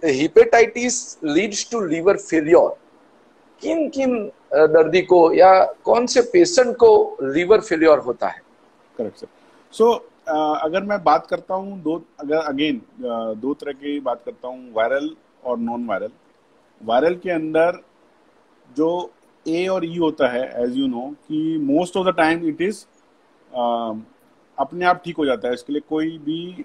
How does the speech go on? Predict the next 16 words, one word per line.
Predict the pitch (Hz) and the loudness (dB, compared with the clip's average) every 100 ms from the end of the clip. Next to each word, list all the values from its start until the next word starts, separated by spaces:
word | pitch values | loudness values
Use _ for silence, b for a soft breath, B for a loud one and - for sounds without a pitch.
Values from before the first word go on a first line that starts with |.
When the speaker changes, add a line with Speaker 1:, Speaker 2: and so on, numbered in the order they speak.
| _ - | _ -4
Speaker 2:
आपको | 131 - 147 151 151 | -4 -2 0 0 0
medication | 143 120 123 131 135 143 | -4 -6 -6 -8 -6 -6
की | |
जरूरत | 131 113 107 | -6 -6 -8
नहीं | 104 101 | -10 -10
होती। | 87 - - - 160 | -12 -18 -10 -2 0
This | 151 | 0
happens, | 135 151 151 | -2 0 2
Speaker 1:
राइट। | 117 104 - - _ _ _ 120 | 2 0 -2 -20 _ _ _ -14
Speaker 2:
सौ | - 165 | 0 2
में | 175 170 | 2 0
से | 165 175 180 180 | -2 -2 -2 -2
नाइंटी | 165 143 143 147 160 165 | 0 0 0 -4 -6 -8
फ़ाइव | - 135 147 151 160 | 0 2 2 0 -4
to | 156 | -4
नाइंटी | 123 123 131 143 151 | -4 -6 -4 -4 -4